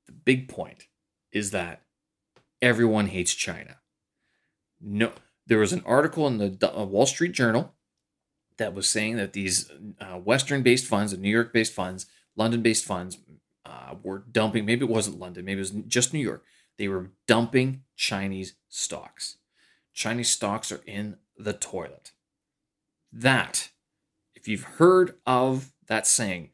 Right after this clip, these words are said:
"Buy when there's blood in the streets," then what is happening in China right now with their equities is that we're seeing some sort of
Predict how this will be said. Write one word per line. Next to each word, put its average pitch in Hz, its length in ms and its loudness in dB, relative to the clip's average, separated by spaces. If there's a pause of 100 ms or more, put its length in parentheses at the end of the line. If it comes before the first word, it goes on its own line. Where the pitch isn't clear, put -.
(340)
"Buy 92 180 0
when 117 160 -2
there's 139 160 0
blood 131 260 2
in 143 120 0
the 165 80 2
streets," - 600 2 (840)
then 98 380 0
what 117 200 6
is 143 120 2
happening 113 640 -2 (140)
in 92 140 -16
China 107 340 -2
right 131 180 0
now 107 220 0
with 98 180 -6
their 98 180 -4
equities 98 560 -8 (380)
is 95 180 -14
that 90 220 -6
we're 110 160 -2
seeing 107 560 -2 (260)
some 110 300 -2
sort 120 260 2
of 107 200 0